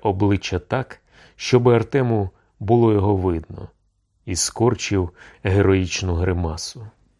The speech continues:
Артем ревниво подивився на нього, але нічого не сказав. «І зрештою», продовжив боєць,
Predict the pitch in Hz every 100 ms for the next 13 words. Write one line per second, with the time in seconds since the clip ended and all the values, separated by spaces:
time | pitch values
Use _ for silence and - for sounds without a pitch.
0 | _ _ _ _ _ _ _ _ _ _
1 | _ _ _ _ _ _ 101 92 - 98
2 | 92 92 95 95 90 90 90 95 120 -
3 | 101 87 85 85 78 87 _ _ - -
4 | 101 104 120 120 - 135 113 110 - -
5 | 92 87 85 - - _ _ _ _ _
6 | _ _ _ 160 175 160 165 123 92 -
7 | - 92 85 87 _ _ _ _ _ _
8 | _ - 98 95 98 82 90 87 92 90
9 | 82 82 -